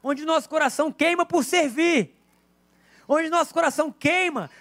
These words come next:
por abençoar pessoas, queima por ajudar pessoas, queima pra que agora aquilo que começou em nós não pare em nós. Quem diz amém? Tem um exemplo do Bruno ali, engenheiro.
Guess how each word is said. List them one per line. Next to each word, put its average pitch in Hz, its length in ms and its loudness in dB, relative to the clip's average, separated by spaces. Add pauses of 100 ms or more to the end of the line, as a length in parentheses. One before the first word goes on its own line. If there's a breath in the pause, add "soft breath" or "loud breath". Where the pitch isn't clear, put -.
por 277 140 0
abençoar 320 600 0
pessoas, 277 720 -2 (240 soft breath)
queima 320 200 2
por 320 180 -4
ajudar 294 520 2
pessoas, 262 540 -2
queima 302 200 0
pra 269 140 0
que 269 100 -6
agora 269 380 0 (180 loud breath)
aquilo 349 400 -2
que 302 120 -4
começou 330 580 0
em 269 100 0
nós 254 520 0
não 320 240 0
pare 330 280 -2
em 311 40 -4
nós. 269 340 2
Quem 254 140 -2
diz 202 140 0
amém? 156 280 -4 (1080 soft breath)
Tem 254 120 -4
um 269 100 2
exemplo 226 300 0
do 233 100 0
Bruno 214 300 0
ali, 196 260 0
engenheiro. 180 440 2